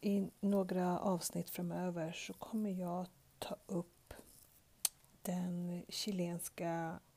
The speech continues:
parlamentariska utredningen som genomfördes tjugonitton. Det var en utredning om olagliga adoptioner, eh, som genomfördes och slutfördes i Chiles andra kammare, det vill säga Chiles riksdag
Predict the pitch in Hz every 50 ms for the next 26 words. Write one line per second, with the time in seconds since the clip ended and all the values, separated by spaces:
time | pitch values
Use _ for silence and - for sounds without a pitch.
0 | - - - - 185 196 214 226 226 - 285 311 349 330 - - - 190 175 -
1 | - - - 156 156 160 165 165 165 170 - - - 185 175 180 180 180 170 160
2 | 156 151 - - - 170 170 175 180 - - - - 190 190 185 180 202 202 226
3 | 254 254 - - - - - 302 - - - 190 208 - - - - - - -
4 | - - - - - - - - 202 202 196 185 - - 190 185 180 180 - -
5 | 196 185 180 - - - - - - - - 185 190 202 214 214 196 185 185 180
6 | 180 175 170 - 196 180 170 165 165 165 - 180 175 180 180 - - - 240 247
7 | 254 254 247 254 262 269 285 302 302 - - - - - - - - - - -
8 | - - - 202 190 185 185 180 175 180 - - - 202 196 196 196 196 196 190
9 | 185 175 - - 208 220 202 180 180 180 - - 190 185 180 185 185 - - -
10 | - 196 180 185 - - - - 247 262 220 196 180 - 180 - - - 175 180
11 | 185 - - 190 175 170 180 - - 196 180 180 196 220 208 165 143 180 - -
12 | - 185 185 - - - 180 170 175 - - - 175 180 180 - - 269 294 -
13 | - - - - - - -